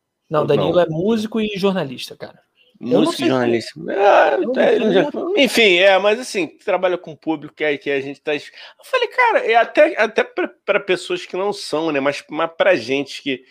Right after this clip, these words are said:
Speaker 2: teoricamente, deveria tá acostumado a pagar,
Speaker 1: Sim.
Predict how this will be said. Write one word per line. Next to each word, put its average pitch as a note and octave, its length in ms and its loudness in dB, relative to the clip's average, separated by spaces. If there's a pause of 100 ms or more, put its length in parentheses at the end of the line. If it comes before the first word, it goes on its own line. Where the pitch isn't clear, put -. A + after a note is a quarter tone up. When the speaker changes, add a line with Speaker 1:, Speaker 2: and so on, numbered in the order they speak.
(280)
Speaker 2:
teoricamente, C#3+ 640 2
deveria B2 360 -2
tá C#3 100 -4
acostumado F#2+ 720 -6
a A2+ 180 0
pagar, G2 580 2 (640)
Speaker 1:
Sim. - 180 -20